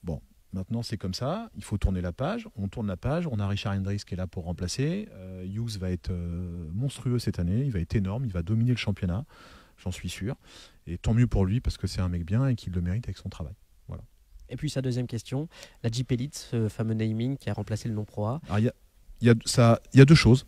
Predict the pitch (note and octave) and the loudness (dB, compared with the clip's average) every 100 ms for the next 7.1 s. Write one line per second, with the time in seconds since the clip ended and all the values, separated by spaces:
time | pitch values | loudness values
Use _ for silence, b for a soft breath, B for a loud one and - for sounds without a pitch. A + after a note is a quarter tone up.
0 | - A2 G#2 G2+ G2 G2 F#2+ F2+ - - | 2 8 10 12 12 12 10 8 2 -4
1 | - G2+ G#2 A2+ - G2 G#2 A2 - G2+ | 4 8 10 10 10 10 12 10 8 6
2 | G#2+ G#2+ - A2 G2 - G2+ G2+ C#3 - | 10 10 10 6 6 8 8 8 6 4
3 | - - F#2+ - G2+ F#2 F2+ F2+ F2 F2 | -12 0 2 4 6 8 8 8 6 4
4 | F#2 F2 F2 G2 F#2 E2 F2+ - F2+ - | 4 4 6 6 6 6 6 8 6 6
5 | G#2+ - F2 F2+ G2+ - - G2 - F2 | 4 4 2 2 2 0 2 2 4 4
6 | F2 F2 - G2 - F#2 F2+ F2+ F#2 G2 | 6 4 2 2 2 4 2 0 0 2
7 | F#2+ | 2